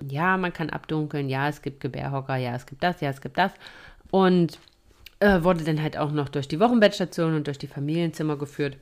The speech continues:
Ich war total verstört nach dieser, weil ich habe mir das total anders vorgestellt und das war halt einfach, ich habe mich gefühlt wie auf einer riesengroßen Verkaufsveranstaltung. In dem Moment hätte ich nicht gedacht, dass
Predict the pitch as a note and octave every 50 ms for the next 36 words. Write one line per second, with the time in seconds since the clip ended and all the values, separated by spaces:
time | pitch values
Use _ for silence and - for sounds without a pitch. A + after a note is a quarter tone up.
0 | - - E3 D3 C#3+ D#3+ D#3 D#3+ E3+ D#3 - _ - - E3 D#3 D#3 - D3+ C3+
1 | - - - C3 C3+ C3+ - - - C#3 C#3 C3 - C#3+ C3+ C3 - C3+ B2+ C3+
2 | C3+ C#3 C#3+ C3+ C#3 C#3 - E3 - E3+ D#3+ D#3 D3 - - - C#3+ - - -
3 | D#3+ D3+ D3+ D#3 D#3+ - - - D3 F3 F3+ F3+ F3 - - D#3 D#3 E3 E3+ -
4 | - D#3+ D#3+ E3 D#3+ D3 D3+ D3 D3 C#3 - - C#3+ C#3 C#3 C#3 - - C3+ C#3
5 | C#3+ - D#3 D3+ D3+ D3 - D3 C#3 - C#3 - - - C#3 - - F3+ F3+ F#3
6 | F3+ F3 - - - C#3 - - C#3+ C#3+ C#3 C#3 D#3 E3 E3 F3 E3 E3 E3 D3
7 | - C3 C3 C#3 C3+ C3+ C3 - C3+ - - - C3+ - - - C#3+ C3+ C3 -
8 | - - - D#3 - - - C#3 - - - F#3+ F#3 G#3 G#3+ A3+ A3 A3 A3 G#3+
9 | G#3+ G3+ F3+ F#3+ F3 - - - F#3 G#3 G#3 - - F#3 F#3 F#3 F3+ - F3+ E3+
10 | - -